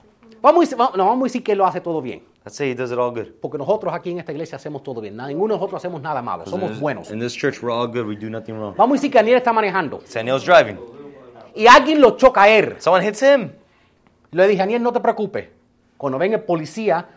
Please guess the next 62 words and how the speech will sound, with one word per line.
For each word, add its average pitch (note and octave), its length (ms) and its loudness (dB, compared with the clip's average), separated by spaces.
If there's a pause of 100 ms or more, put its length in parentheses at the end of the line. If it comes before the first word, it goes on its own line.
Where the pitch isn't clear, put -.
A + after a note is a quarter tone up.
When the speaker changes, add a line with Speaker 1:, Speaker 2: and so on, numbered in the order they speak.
(120)
Speaker 1:
como C3+ 340 -4
ellos G#3+ 240 2
nos F3+ 160 -4
chocaron F3+ 400 2
a D#3+ 60 -6
nosotros, D3+ 440 -4
la A2 120 -4
ley E3 340 2
va F3 80 0
a C#3+ 40 0
estar E3+ 200 -6
de D3 100 -6
nuestro C#3 320 -6
lado." A2 320 -4 (140)
Speaker 2:
And F2 120 -14
I - 20 -16
said, G2 160 -16
"Aniel, C3 220 -8
don't B2+ 200 -6
worry. E3+ 240 -14 (580)
'Cause F2+ 80 -16
they G#2 160 -8
hit A#2+ 180 -8
us. F3+ 320 -16 (480)
The F#2 60 -14
law's G2 200 -6
in G#2+ 100 -12
our A2+ 80 -12
favor." F#3+ 340 -16 (300)
Speaker 1:
Ellos D3+ 180 -6
van D3 140 -10
a C#3+ 40 -10
tener C3+ 220 -10
que C3+ 80 -8
arreglar A#2 360 -8
el A2 60 -16
carro. F#2 400 -12
Speaker 2:
They G2+ 120 -10
would B2+ 160 -6
have A2 100 -10
to G#2 80 -20
pay G2 160 -14
for A2 160 -18
the - 80 -20
car. C#3 220 -8 (240)
Speaker 1:
Pero G3+ 180 6
cuando G#3 160 4
llegue C4 180 6
el - 80 2
policía D4+ 520 2 (140)
Speaker 2:
And E2+ 160 -14
the - 40 -20
police D3 240 -12
comes. F#2 240 -16 (240)
Speaker 1:
y A3 80 -6
le A3+ 120 2
pregunte D#4+ 440 2
por C#4 140 4
la A#3 100 6
licencia C#4+ 560 4
de C#4+ 120 0
Aniel, B3 460 2